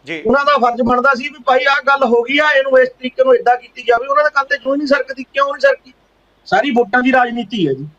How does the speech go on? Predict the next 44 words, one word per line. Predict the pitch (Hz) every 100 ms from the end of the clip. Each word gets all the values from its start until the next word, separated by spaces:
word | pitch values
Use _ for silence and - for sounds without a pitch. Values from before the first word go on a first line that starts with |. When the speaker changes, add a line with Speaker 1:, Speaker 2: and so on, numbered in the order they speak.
| _
Speaker 1:
ਸਿੱਖ | - 220
ਕੌਮ | 233 240
ਦਾ | 233
ਕਿਰਦਾਰ | 247 247 214 208 226
ਕੀ | 220 - 240 254 254 233 _ _
ਦੇਖੇਗੀ | 151 202 202 214 202
ਦੁਨੀਆ | 185 180 180 165
ਜਦੋਂ | 180 190
ਇਹ |
ਖਬਰ | 202 180 185
ਨਸ਼ਰ | 165 190 175
ਹੋ | 170
ਰਹੀ | 175 185
ਹੈ | 196 - _ _ _ _ _ _
ਔਰ | 160 185
ਇਹ |
ਸਾਰੇ | 175 175
ਪਾਸੇ | 196 180 180
ਜਾ | 175 160
ਰਿਹਾ | 175
ਕਿ | 190 190
ਡੇਰੇ | 185 135 160 190 190
ਜਿਹੜੇ | 170 180
ਨੇ, | 170
ਸਿੱਖ | 147 233 233
ਚਿਹਰੇ | 220 202 202
ਦੇ | 190
ਲੋਕ | 165 160 220 208
ਨੇ | 170
ਜਿਹੜੇ, | 139 160 143 - _ _ _ _ _
ਇਹ | 208 220
ਕਿਹੋ | 214 - 202 220 226
ਜਿਹੀ | 208 214 214 208 208 _ _ -
ਪਰੰਪਰਾ | 180 180 185
ਚਲਾ | 180 302
Speaker 2:
ਨਹੀਂ, | 311
Speaker 1:
ਰਹੇ | 311
Speaker 2:
ਇਹਨਾਂ | 339
ਨੂੰ | 339
Speaker 1:
ਨੇ? |
Speaker 2:
ਸਿੱਖ | 240 294
ਨਹੀਂ | 311 339
ਕਹਿ | 359 320
ਸਕਦੇ। | 285 254 240 269 302